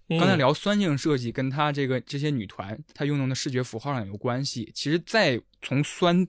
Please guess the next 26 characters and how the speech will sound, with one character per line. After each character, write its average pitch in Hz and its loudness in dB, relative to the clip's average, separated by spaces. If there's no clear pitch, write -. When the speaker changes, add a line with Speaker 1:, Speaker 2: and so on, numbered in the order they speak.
Speaker 2:
再 180 2
往 123 0
远 135 4
走 135 4
一 143 4
走， 113 0
其 - -4
实 170 6
有 143 8
一 113 0
个 131 6
音 151 2
乐 139 4
类 180 0
型， 107 -4
或 165 -2
者 120 4
是 135 0
称 - -2
其 - 0
类 185 2
型 113 -2
都 156 -4
不 160 -4
合 135 2
适， - -4